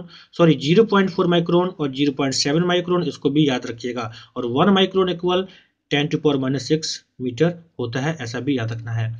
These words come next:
इसके बाद बात करते हैं अवरक्त तरंगों के बारे में, यानी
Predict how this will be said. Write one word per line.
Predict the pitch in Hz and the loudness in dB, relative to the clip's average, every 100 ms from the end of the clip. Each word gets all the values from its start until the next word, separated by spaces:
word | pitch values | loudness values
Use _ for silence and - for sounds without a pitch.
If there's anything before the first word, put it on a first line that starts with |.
| - - _ 214 | -14 -20 _ 0
इसके | 226 302 | 2 4
बाद | 233 220 165 | 6 4 4
बात | 139 165 | 2 2
करते | 180 170 185 | 0 -2 0
हैं | 185 196 143 | -2 -2 -2
अवरक्त | 143 151 185 180 - | 2 4 2 -2 -6
तरंगों | 143 139 156 | -2 0 2
के | 165 | 2
बारे | 165 156 160 | 2 2 2
में, | 165 | 2
यानी | 139 | 2